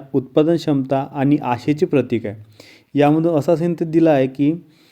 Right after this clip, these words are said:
जलसिंचन, जलसंवर्धन आणि पर्यावरणपूरक शेती हाच समृद्धीचा मार्ग आहे. त्यानंतर चार विभागात असलेली हिरवी पाने. या पानांमध्ये चार प्रमुख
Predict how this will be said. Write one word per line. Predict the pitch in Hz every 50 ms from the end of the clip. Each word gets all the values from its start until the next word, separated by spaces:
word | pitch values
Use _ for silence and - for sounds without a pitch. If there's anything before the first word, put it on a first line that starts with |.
| - _ _ _ _ 135
जलसिंचन, | 120 113 135 139 139 143 143 - 165 165 160 151 147 165 160 165 170 170 156
जलसंवर्धन | 131 - 143 151 151 151 - 165 160 160 160 156 151 165 165 175 180
आणि | - - 143 143 143 143 147 143
पर्यावरणपूरक | 147 143 139 131 127 127 139 143 156 170 170 160 143 - 151 156 156 151 -
शेती | - - 143 135 135 135 127 131
हाच | - - - 135 160 170 - -
समृद्धीचा | 151 135 131 131 135 131 131 123 127 160 170
मार्ग | 175 156 139 123 117 117
आहे. | 113 104 104 98 98 104 - - - - _ _ _ _ _ _ _ _ - _ _ _ _ _ _ _ _ _ _ _ -
त्यानंतर | 151 147 147 160 160 160 151 170 165 160 160 - - -
चार | 156 151 151 160 165
विभागात | 165 156 147 135 127 139 143 143 156 156 151 156
असलेली | 147 127 - - 143 139 139 143
हिरवी | 139 135 139 135 131 143
पाने. | 151 147 151 135 113 107 107 104 104 131 220 151 131
या | 147 165 175
पानांमध्ये | 170 - 151 147 147 147 143 147 143 135 131 131 139 143 165 180 151 - _ _ -
चार | 156 156 175 180
प्रमुख | - - 156 147 151 165